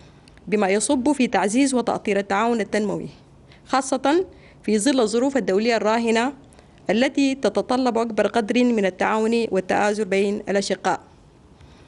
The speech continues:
وإنني لعلى ثقة تامة من أنني سأجد كل عون وتشجيع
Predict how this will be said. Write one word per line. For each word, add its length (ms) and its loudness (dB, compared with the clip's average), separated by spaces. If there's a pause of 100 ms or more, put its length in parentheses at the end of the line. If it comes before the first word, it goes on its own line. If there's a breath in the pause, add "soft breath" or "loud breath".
(280 loud breath)
وإنني 420 2
لعلى 380 0
ثقة 340 -2
تامة 600 0 (420 loud breath)
من 100 2
أنني 420 2
سأجد 340 -2
كل 260 2
عون 360 0
وتشجيع 500 -2